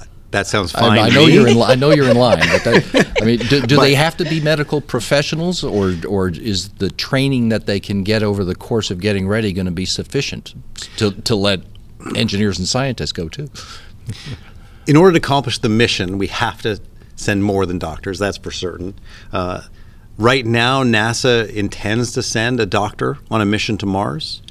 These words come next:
Speaker 1: Um, but there's always a chance that that doctor is the one who becomes sick or injured.
Speaker 2: <laughs>
Speaker 1: So you
Speaker 2: Wow.
Speaker 1: have to have a
Speaker 2: Wow.
Speaker 1: more robust capability than that.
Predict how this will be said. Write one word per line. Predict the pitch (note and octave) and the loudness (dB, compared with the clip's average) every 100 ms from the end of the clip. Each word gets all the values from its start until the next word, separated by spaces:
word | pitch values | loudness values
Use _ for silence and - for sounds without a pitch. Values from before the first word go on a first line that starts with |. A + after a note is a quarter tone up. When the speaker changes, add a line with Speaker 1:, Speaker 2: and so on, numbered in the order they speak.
| - - - - | -20 -20 -18 -10
Speaker 1:
Um, | G2+ F#2+ F#2+ - - | -6 -6 -8 -10 -2
but | C3+ D#3 - | 0 0 0
there's | C3 A#2+ | 0 2
always | C#3 C#3 | 4 4
a | |
chance | - C#3 C3 | 2 0 0
that | B2 | -2
that | G#2+ G#2 G2+ | 0 0 0
doctor | G#2 G2 - G#2+ | -2 -4 -4 -4
is | G2+ G2 | 0 -2
the | F2+ | 0
one | F#2+ A2 A2 | 0 2 2
who | G2+ | 0
becomes | F#2+ G#2+ G2 | 0 -2 -2
sick | - A#2+ - | -2 -2 -2
or | F#2 | -4
injured. | A#2+ C3 F#2 F2+ E2+ | -2 -2 -2 -8 -10
Speaker 2:
<laughs> | - | -10
Speaker 1:
So | - | -4
you | G#2+ | 0
Speaker 2:
Wow. | A2 | 2
Speaker 1:
have | C3+ - | 2 2
to | A#2 | 2
have | A#2+ | 2
a | G#2+ | 2
Speaker 2:
Wow. | |
Speaker 1:
more | G2+ G#2 A2 | 0 2 4
robust | G#2 G#2 F#2 F#2+ - - - - - - | 4 4 2 0 -2 -12 -18 -20 -18 -4
capability | G#2 F2+ A2 G#2+ F#2 | -4 2 4 4 2
than | F2 | 0
that. | F#2+ F2 | -4 -6